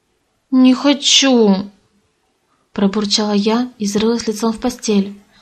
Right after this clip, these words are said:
которая тут же подстроилась под изгибы тела. Но начальника это не остановило. Ухватив за ногу, он просто стащил меня на пол. «Если не хочешь, чтобы тебя переодевал я, то поторапливайся».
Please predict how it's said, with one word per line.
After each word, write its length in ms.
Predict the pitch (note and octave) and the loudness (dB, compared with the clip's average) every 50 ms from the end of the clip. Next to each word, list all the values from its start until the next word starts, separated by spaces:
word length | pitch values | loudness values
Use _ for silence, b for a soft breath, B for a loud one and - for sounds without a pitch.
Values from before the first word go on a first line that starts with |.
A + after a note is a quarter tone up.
| b b | b b
которая 340 | - G3+ G#3 G3+ G#3 G#3 G3+ | -6 -4 0 2 2 2 2
тут 260 | G3+ G3+ A3 A#3 G#3+ | 0 0 -2 -2 0
же 100 | A3 A#3 | -2 -2
подстроилась 600 | A3 G#3+ G3+ G3+ - - A3+ G#3+ G#3+ G#3+ G#3+ G#3+ | -2 -4 -6 -6 -6 -2 0 0 0 0 0 -4
под 180 | G#3 - G3+ G3+ | -4 -6 -6 -6
изгибы 380 | - - - - G#3 G3+ G#3+ | -6 -12 -4 -2 0 0 0
тела. 500 | G#3+ G#3 - - G#3 G3+ F#3+ F#3 F#3 G3 G3+ - _ _ _ _ _ _ _ _ _ _ _ _ _ _ _ _ _ _ _ | 0 -2 -2 0 2 2 2 0 -2 -8 -12 -16 _ _ _ _ _ _ _ _ _ _ _ _ _ _ _ _ _ _ _
Но 180 | A3+ A3 A3+ | 0 0 2
начальника 580 | A3+ A3+ A#3 A3+ - A#3+ A3+ A3+ A3+ A3+ A3 B3 | 4 2 2 2 4 4 4 4 4 2 2 0
это 180 | A#3 A3+ A#3 A#3 | 0 0 2 2
не 120 | A3+ A3+ | 2 2
остановило. 680 | A#3 A3+ - B3 A#3+ B3 B3 A3 A3 G#3+ G3+ G3 G3+ G3+ G3+ - _ _ _ _ b b b b b b b b | 0 0 0 0 2 2 2 2 2 2 2 0 0 -2 -6 -14 _ _ _ _ b b b b b b b b
Ухватив 440 | G#3 G3+ - G#3 G#3 G3+ - A3 | -8 -4 -2 -2 -2 0 2 2
за 280 | G3+ G3+ G3 G#3 G#3+ A3+ | 2 2 4 4 4 4
ногу, 360 | A#3+ A#3+ G3+ G3+ G3+ G3+ - - _ _ | 4 2 0 -2 -6 -6 -8 -20 _ _
он 180 | A3+ A3 G#3 | 0 0 2
просто 320 | G#3 A#3 A#3+ B3+ B3 - B3 | 4 2 2 2 2 -2 -4
стащил 340 | B3 - A3+ - B3 B3 | -2 0 0 2 2 4
меня 240 | A#3+ A#3+ B3 B3 B3+ | 4 4 6 6 6
на 180 | B3 B3 A#3 G#3+ | 6 6 4 4
пол. 240 | G#3 G3+ F#3+ F#3 G3+ - _ _ _ _ _ _ _ _ _ _ _ _ _ _ _ _ _ _ _ _ _ _ _ | 2 0 -4 -4 -6 -12 _ _ _ _ _ _ _ _ _ _ _ _ _ _ _ _ _ _ _ _ _ _ _
«Если 320 | C4 C4+ C#4 C4+ - C4 | 0 0 0 2 2 2
не 140 | C4 C4 C4 | 4 4 2
хочешь, 340 | B3 - C#4 C4+ C4+ C4+ B3+ | 2 2 0 0 2 0 -2
чтобы 300 | - - B3+ A#3+ A#3 B3 | 2 2 2 2 2 0
тебя 280 | - A#3 A3 B3 A#3 | -2 2 2 2 2
переодевал 520 | A#3 A#3+ A#3+ A#3 A3+ A3 - G#3+ A#3 A#3 A#3 | 4 4 4 6 6 6 4 4 4 4 4
я, 280 | A3+ A#3 B3 C4 C#4+ - - _ _ | 4 4 2 0 -2 -4 -12 _ _
то 120 | _ C4+ C4 | _ 0 2
поторапливайся». 840 | C4+ C4+ B3+ C#4 C4+ A#3+ G#3 - G#3 G3 F#3+ G3 - - - - | 2 4 4 6 6 6 6 6 2 2 2 0 0 -2 -6 -6